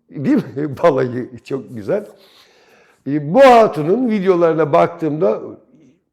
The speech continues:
tıklanması ya da izlenmesi oldukça fazla. Oradan da şunu görüyorum. Ne kadar boş işleri izliyoruz, ne kadar acayip garayip şeyleri izliyoruz YouTube'da bilmiyorum.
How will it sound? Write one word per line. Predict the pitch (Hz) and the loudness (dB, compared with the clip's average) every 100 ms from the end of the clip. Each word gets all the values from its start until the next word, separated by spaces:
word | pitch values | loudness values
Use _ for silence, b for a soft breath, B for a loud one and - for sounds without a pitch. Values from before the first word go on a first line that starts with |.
| _ | _
tıklanması | 127 123 190 240 294 - 269 | -12 -2 0 0 -4 -6 -4
ya | 202 | -2
da | 170 | -2
izlenmesi | 160 151 156 175 170 | -2 -4 -4 -4 -4
oldukça | 208 214 202 233 | -4 -4 -6 -6
fazla. | 165 180 151 233 | -2 -2 0 2
Oradan | 214 233 202 190 190 | 6 6 6 2 0
da | 220 | -4
şunu | 185 208 170 | -4 -4 -2
görüyorum. | 156 160 165 220 | -2 -2 -2 -6
Ne | 302 | -6
kadar | 262 220 170 | -2 -2 -2
boş | 160 131 | -4 -6
işleri | 165 - 165 165 | -12 -10 -8 -8
izliyoruz, | 156 135 151 151 131 | -10 -4 -4 -4 -2
ne | 226 262 | -4 -2
kadar | 214 185 180 B B B B B _ | 0 2 0 B B B B B _
acayip | 156 165 165 165 127 | -2 0 2 0 0
garayip | 151 147 147 147 | -2 0 0 -2
şeyleri | - 143 139 135 | -6 -6 -6 -6
izliyoruz | 131 123 139 127 | -8 -4 -4 -4
YouTube'da | 131 147 - 214 175 | -10 -12 -4 -4 -2
bilmiyorum. | 202 147 143 190 | -4 0 0 -2